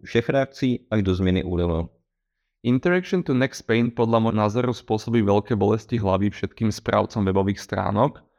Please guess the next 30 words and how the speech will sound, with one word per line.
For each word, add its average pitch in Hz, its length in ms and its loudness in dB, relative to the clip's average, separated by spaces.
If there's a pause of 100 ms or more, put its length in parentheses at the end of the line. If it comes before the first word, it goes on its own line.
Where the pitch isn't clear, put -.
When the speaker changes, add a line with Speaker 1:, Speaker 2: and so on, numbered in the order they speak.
(260)
Speaker 2:
ktorí 123 240 0
sa 147 80 -4
spoliehajú 117 480 0
na 113 160 0
javascriptové 104 800 0
weby. 87 240 -6 (800)
Môže 113 240 0
mať 160 160 0
veľký 127 400 0
problém 123 320 2
s 117 80 0
jeho 123 160 2
plnením. 120 640 -2 (480)
Predošlá 123 400 0
metrika 131 560 0
F - 160 -4
I 107 160 -2
D, 95 320 0 (320)
čo - 160 -4
je 107 80 4
First 123 320 -2
Input 117 320 -2
Delay, 98 480 0
nezohľadňovala 131 720 0
čas 135 240 -4
spracovania 120 560 -2
v 120 80 -4
samotnom 113 480 0
javascriptovom 113 720 -2
kóde, 104 480 0